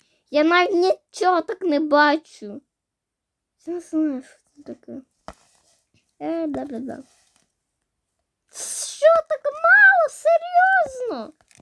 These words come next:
Ай, ужас якийсь. Як мало воно коштує.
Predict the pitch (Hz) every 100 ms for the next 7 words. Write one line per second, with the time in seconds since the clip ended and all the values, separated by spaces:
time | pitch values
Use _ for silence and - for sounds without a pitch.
0 | _ _ _ _ _ - - _ _ _
1 | - 277 285 277 269 262 247 240 226 220
2 | 214 214 240 302 320 294 247 254 240 -
3 | 233 _ 233 - 294 339 339 349 370 330
4 | 277 254 247 - 320 339 _ - 330 -
5 | -